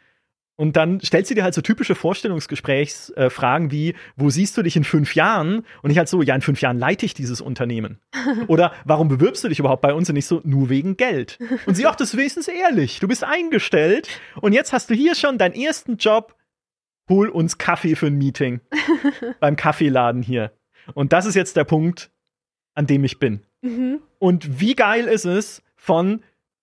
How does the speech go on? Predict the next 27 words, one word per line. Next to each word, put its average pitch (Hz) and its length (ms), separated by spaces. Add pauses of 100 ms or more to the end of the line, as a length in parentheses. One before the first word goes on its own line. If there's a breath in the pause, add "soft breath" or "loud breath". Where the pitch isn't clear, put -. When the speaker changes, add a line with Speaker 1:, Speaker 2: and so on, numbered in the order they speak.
Speaker 1:
„Ich 226 280
muss 220 280
nur 208 220
Soße 226 480
holen 180 340
aus 175 220
einem 170 140
anderen 214 320
Restaurant“, 185 840 (320 loud breath)
über 185 200
diese 175 300
ganze 233 520
Kette, 226 600 (420 loud breath)
wo 160 140
ich 175 80
das 175 200
längst 196 380
vergessen 208 420
habe, 143 400 (180 soft breath)
hin 226 220
zu, 220 180
„Jetzt 170 280
bin 220 100
ich - 140
Praktikant 185 840 (220 loud breath)
in 180 140
einem 190 320